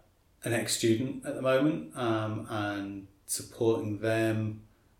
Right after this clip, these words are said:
with their own business practice. And that's kind of interesting to be able to kind of pass on some of the stuff that I've learned. And also exciting to see,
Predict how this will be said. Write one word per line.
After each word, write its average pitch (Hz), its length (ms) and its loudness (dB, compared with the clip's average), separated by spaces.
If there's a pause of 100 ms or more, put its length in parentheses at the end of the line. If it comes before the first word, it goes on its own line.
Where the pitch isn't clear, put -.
(140)
with 101 640 0
their 104 440 2
own 113 320 2
business 113 380 0
practice. - 800 -4 (420)
And 110 180 0
that's 113 280 0
kind 113 160 -2
of 110 80 0
interesting 117 800 -2 (300)
to 107 200 -2
be 110 140 0
able 107 240 2
to - 100 -6
kind - 180 -10
of - 120 -14
pass - 340 -6
on 107 300 0
some 110 200 -2
of 104 100 -2
the 104 320 0 (440)
stuff - 320 0
that 120 140 0
I've 110 180 0
learned. 127 400 2 (800)
And 120 180 2
also 120 300 6
exciting 107 460 0
to - 140 -4
see, 110 680 4